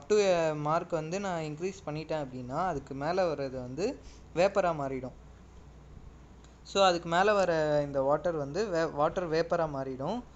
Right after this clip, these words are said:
So, water வேப்பரா மாறிடுச்சுன்னா, அது வந்து இங்க blue லைன்ல define பண்ணிருப்பாங்க. Blue Line இந்த ஏரியாக்குள்ள வர்றது வந்து water vapor. And இதை தாண்டி போறது வந்து critical water vapor அப்படின்னு சொல்லுவாங்க. அதெல்லாம் வந்து நம்ம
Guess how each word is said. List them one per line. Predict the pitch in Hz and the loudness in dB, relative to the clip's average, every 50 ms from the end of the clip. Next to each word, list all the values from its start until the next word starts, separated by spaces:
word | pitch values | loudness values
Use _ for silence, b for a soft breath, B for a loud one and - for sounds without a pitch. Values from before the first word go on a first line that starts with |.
| B B B B B | B B B B B
So, | - - 180 170 | -4 0 0 2
water | 156 156 160 175 175 214 202 185 | 4 4 4 4 2 0 0 2
வேப்பரா | 180 175 170 175 180 175 175 | 2 2 2 2 2 2 2
மாறிடுச்சுன்னா, | 175 160 156 156 156 151 147 - - - - - 131 135 170 220 240 185 151 - - - - - - - - - - - - - - - | 0 0 -2 -2 -4 -6 -8 -12 -18 -16 -10 -6 -4 -4 -4 -4 -6 -10 -14 -16 -20 -20 -20 -20 -20 -20 -20 -20 -20 -20 -20 -20 -16 -8
அது | - 139 156 156 156 | -4 -2 -2 0 0
வந்து | 156 156 160 170 208 | -2 -4 -2 -2 -2
இங்க | 233 214 190 165 147 139 135 131 131 131 131 127 123 | -2 -2 -4 -4 -2 -2 0 0 2 0 0 -2 -4
blue | 143 175 196 202 | -2 -2 0 0
லைன்ல | 190 165 151 143 143 165 156 147 | 0 0 -2 -2 -4 -4 -6 -6
define | 135 - 147 135 131 | -8 -10 -12 -12 -12
பண்ணிருப்பாங்க. | 127 120 - 123 - - 120 120 123 127 B B B B B B B - 151 | -12 -12 -14 -14 -12 -12 -12 -12 -12 -16 B B B B B B B -12 -6
Blue | 160 185 202 | -2 0 0
Line | 190 180 165 156 | 2 2 0 0
இந்த | 147 151 156 151 151 | -2 -4 -4 -2 -2
ஏரியாக்குள்ள | 151 165 175 190 190 180 175 180 165 160 165 165 160 151 | -2 0 0 0 0 0 0 -2 -2 0 0 0 0 0
வர்றது | 139 143 143 135 135 135 | -2 -4 -4 -4 -4 -6
வந்து | 131 139 160 196 240 269 | -6 -6 -6 -6 -4 -4
water | 226 147 143 139 - 151 139 | -2 -2 -2 -2 -2 -4 -6
vapor. | 131 131 127 127 - 123 127 - B B B B B B B B B B - | -6 -8 -8 -6 -8 -10 -10 -10 B B B B B B B B B B -4
And | 156 165 165 160 156 | -4 -2 -2 0 0
இதை | 151 147 151 147 147 151 156 156 | 0 2 2 2 0 0 -2 -2
தாண்டி | 156 165 165 180 202 208 208 | 2 4 4 4 4 2 -2
போறது | 196 175 175 165 165 156 151 | -2 0 0 2 2 2 0
வந்து | 143 143 151 165 214 220 - | -2 -4 -2 -2 -4 -4 -4
critical | 175 170 160 180 - 185 180 165 | -6 -8 -8 -6 -2 -2 0 2
water | 160 156 147 147 147 139 | 2 0 0 -2 -4 -6
vapor | 135 135 127 - 135 135 127 | -6 -6 -6 -6 -4 -6 -6
அப்படின்னு | 123 131 131 135 | -6 -8 -10 -10
சொல்லுவாங்க. | - 143 127 127 127 123 127 151 175 | -8 -8 -6 -6 -6 -6 -4 -4 -2
அதெல்லாம் | 175 156 143 139 151 156 | -2 -2 -2 -2 -2 -2
வந்து | 147 135 131 147 165 | -2 -4 -8 -8 -8
நம்ம | 175 156 147 139 131 123 127 123 120 | -8 -8 -6 -6 -6 -6 -6 -6 -8